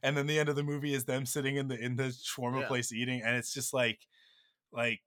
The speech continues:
Speaker 1: I, I, Vancouver is just full. Uh, like, we have, we have so many different types of, of, of shawarma that you could, like, you could literally spend an entire weekend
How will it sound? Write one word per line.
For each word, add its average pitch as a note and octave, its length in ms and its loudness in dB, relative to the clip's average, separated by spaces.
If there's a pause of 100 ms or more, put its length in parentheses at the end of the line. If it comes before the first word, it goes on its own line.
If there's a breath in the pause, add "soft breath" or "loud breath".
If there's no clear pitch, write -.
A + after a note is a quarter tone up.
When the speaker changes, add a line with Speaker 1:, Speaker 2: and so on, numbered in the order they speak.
Speaker 1:
I, G#2+ 560 2 (140)
I, G2+ 560 -4 (880)
Vancouver D3 640 2
is G#2+ 240 -2
just - 340 -4
full. G2+ 600 -10
Uh, G2+ 260 -6
like, G#2 200 -6
we A#2 100 -2
have, G#2 120 -2 (100)
we A#2+ 140 0
have A2 120 -2
so B2 480 -2
many G#2 240 -4
different F#2+ 340 -10
types - 300 -10
of, F2+ 80 -14 (280)
of, F2 360 -16 (200)
of F#2+ 220 -18
shawarma F2+ 520 -14 (340)
that G2+ 160 -4
you A2+ 140 -4
could, C3 160 0
like, A#2 240 2 (320 loud breath)
you D#3 140 2
could D#3+ 160 6
literally D3 440 4
spend A#2+ 240 0
an A2+ 100 -2
entire G#2 460 -4
weekend B2 720 -4